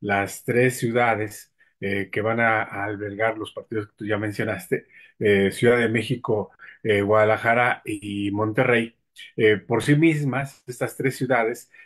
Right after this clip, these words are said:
eh, estarían, este, captando divisas, que, que, que no es algo, este, menor, Jaime, de alrededor de seiscientos ochenta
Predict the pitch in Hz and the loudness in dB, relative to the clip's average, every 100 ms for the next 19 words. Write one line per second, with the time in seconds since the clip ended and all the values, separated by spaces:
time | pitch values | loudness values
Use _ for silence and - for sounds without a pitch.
0 | - 110 117 - 123 117 131 139 139 135 | -2 2 2 0 0 2 4 6 4 2
1 | 131 101 - 117 - 107 - 135 131 127 | -4 -8 -10 -14 -8 -8 -2 2 2 2
2 | 113 104 110 123 131 123 - - - - | 0 -4 -6 -4 -2 -4 -6 -8 -8 -12
3 | 101 - 107 - 117 117 113 117 107 - | -12 -12 -12 -6 -4 -2 -2 0 -2 -2
4 | - _ - 92 - _ _ _ _ _ | -14 _ -8 -8 -8 _ _ _ _ _
5 | - 107 - 107 113 120 123 117 143 _ | -6 -4 -4 -2 0 0 0 -2 -4 _
6 | _ _ _ 123 117 117 117 117 123 143 | _ _ _ 0 2 4 2 4 4 4
7 | 120 117 107 - 139 147 127 120 - 117 | 2 -2 -6 -2 0 0 -4 -8 -8 -10